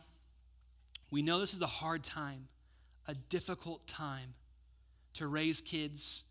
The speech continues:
and to see the next generation be raised.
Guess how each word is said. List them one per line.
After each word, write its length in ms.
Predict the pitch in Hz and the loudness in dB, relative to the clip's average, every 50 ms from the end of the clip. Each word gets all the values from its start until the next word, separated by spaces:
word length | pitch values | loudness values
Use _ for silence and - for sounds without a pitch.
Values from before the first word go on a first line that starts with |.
| - - - - - - - - - - - | -18 -20 -20 -20 -20 -20 -20 -20 -20 -12 -8
and 80 | 151 143 | -4 0
to 60 | 139 | 2
see 220 | - - - 190 | 4 4 4 4
the 60 | 185 165 | 2 0
next 200 | 160 151 123 - | 0 0 0 0
generation 640 | - 156 147 147 143 147 139 - - 135 131 123 123 - - 151 | 0 0 -2 0 -2 -2 -2 -2 -4 -4 -6 -8 -10 -12 -12 -6
be 160 | 135 139 135 131 | -2 -2 0 0
raised. 460 | 127 123 123 127 127 - - - | 0 -2 -4 -6 -6 -8 -10 -10